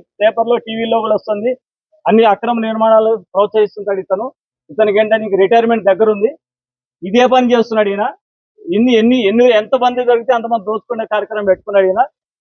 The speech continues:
తర్వాత ఇంకోటి, ఒక కమిషనర్కు పర్మిషన్ అంటే ఆయనకి తెలవాలా, పర్మిషన్ లేదే కనీసం కాంపౌండ్ వాళ్ళు కూడా కట్టకూడదండి. కానీ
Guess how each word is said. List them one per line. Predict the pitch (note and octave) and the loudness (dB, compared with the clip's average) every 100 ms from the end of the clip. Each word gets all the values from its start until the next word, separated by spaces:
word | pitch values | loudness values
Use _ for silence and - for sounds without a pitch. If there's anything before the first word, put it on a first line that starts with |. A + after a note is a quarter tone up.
| - | -2
తర్వాత | F#3+ G#3+ | 0 2
ఇంకోటి, | A#3 B3 G#3+ E3 - | 0 2 0 -2 -8
ఒక | F3 G#3 | -8 -6
కమిషనర్కు | - F#3+ B3 B3 B3+ A#3+ G#3+ G3+ A3 _ _ _ - | -2 0 0 2 2 2 2 -2 -4 _ _ _ -2
పర్మిషన్ | G3 B3+ A#3+ C4 B3 | 0 2 2 2 2
అంటే | A#3+ B3 C4+ - _ _ | 2 2 0 -6 _ _
ఆయనకి | F3+ A3 A#3 | -4 -2 -4
తెలవాలా, | A3+ - G#3 A#3 G#3 C#3 - F3 | -6 -2 2 4 4 0 -4 -4
పర్మిషన్ | G3 B3+ A#3+ B3 | -2 0 2 2
లేదే | A#3+ A#3 | 2 0
కనీసం | A#3+ A3 A3+ B3 | -2 -2 -2 -2
కాంపౌండ్ | A3 A3+ A3 A#3 | 0 0 0 2
వాళ్ళు | A3+ A3 | 2 2
కూడా | A#3 G3+ | 0 0
కట్టకూడదండి. | G3 A3+ A3+ F#3+ D#3 B2+ _ _ _ _ _ - | -2 0 0 -2 -6 -10 _ _ _ _ _ 0
కానీ | A3+ | 2